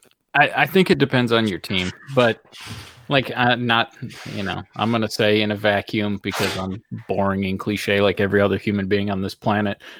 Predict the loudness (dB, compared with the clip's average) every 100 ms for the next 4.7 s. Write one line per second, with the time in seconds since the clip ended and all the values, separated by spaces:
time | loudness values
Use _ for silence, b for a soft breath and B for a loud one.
0 | B 6 8 8 8 6 6 4 -2 -4
1 | -4 -10 _ _ _ -2 2 4 2 0
2 | -4 -2 -2 -2 -6 -6 -8 -8 -8 -10
3 | -16 -16 -14 -14 -6 -4 -2 -4 -6 -2
4 | 0 2 2 0 0 0